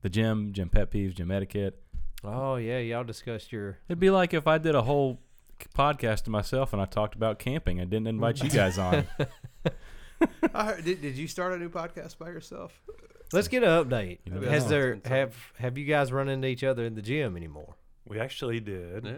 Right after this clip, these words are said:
Speaker 3: it's
Speaker 4: Uh,
Speaker 2: Did you,
Speaker 4: it
Speaker 2: did
Speaker 4: was
Speaker 2: you
Speaker 4: a, it
Speaker 2: recognize
Speaker 4: was
Speaker 2: each
Speaker 4: this
Speaker 2: other?
Speaker 1: Did he have his flamboyant blue shoes on? <laughs>
Speaker 4: It was Saturday. Yeah, he did.
Speaker 2: Oh,
Speaker 3: It was Saturday,
Speaker 2: recently.
Speaker 3: that's
Speaker 4: He
Speaker 3: right.
Speaker 4: flashed them at me just
Speaker 3: Yeah.
Speaker 4: to show, say, "Hey, this
Speaker 2: Yeah.
Speaker 4: is Adam."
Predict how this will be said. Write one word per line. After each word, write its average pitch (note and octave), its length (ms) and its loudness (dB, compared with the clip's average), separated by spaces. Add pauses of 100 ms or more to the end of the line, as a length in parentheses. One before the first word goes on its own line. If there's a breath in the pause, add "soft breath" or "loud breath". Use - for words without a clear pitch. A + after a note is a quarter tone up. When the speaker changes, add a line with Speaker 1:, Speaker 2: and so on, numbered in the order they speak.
Speaker 3:
it's - 180 -18
Speaker 4:
Uh, - 60 -8
Speaker 2:
Did A2+ 200 -4
you, A#2 120 -2
Speaker 4:
it F#2+ 80 -4
Speaker 2:
did A#2+ 120 -2
Speaker 4:
was A#2 100 -2
Speaker 2:
you A#2 80 0
Speaker 4:
a, A2 40 0
it - 20 2
Speaker 2:
recognize C3+ 460 0
Speaker 4:
was C3+ 100 0
Speaker 2:
each C#3+ 80 -6
Speaker 4:
this C#3 200 0
Speaker 2:
other? C#3 180 -4
Speaker 1:
Did G#2+ 100 -4
he A2+ 60 2
have G#2 80 4
his F2+ 140 -2
flamboyant G#2 580 -2
blue G2 180 0
shoes A2 300 -4
on? C3 300 -4
<laughs> - 520 -16
Speaker 4:
It A2+ 60 -6
was C3 160 -8
Saturday. G#2 580 -4 (240)
Yeah, G#2+ 200 -4
he - 80 -4
did. - 80 0
Speaker 2:
Oh, A4 160 2
Speaker 3:
It - 20 2
was B2 140 -4
Saturday, D3+ 220 0
Speaker 2:
recently. F#2 240 -6
Speaker 3:
that's F#2+ 120 -8
Speaker 4:
He B2+ 80 -6
Speaker 3:
right. B2+ 80 -4
Speaker 4:
flashed B2 360 0
them B2+ 120 -4
at A2+ 220 -4
me A#2 280 -8
just G#2+ 240 -10
Speaker 3:
Yeah. G#2 60 -6
Speaker 4:
to F#2+ 120 -8 (760)
show, G#2 360 -8
say, G#2+ 220 -14
"Hey, F#2+ 180 -12
this B2+ 120 -2
Speaker 2:
Yeah. G2+ 80 -4
Speaker 4:
is F#2+ 60 -8
Adam." G2+ 320 -6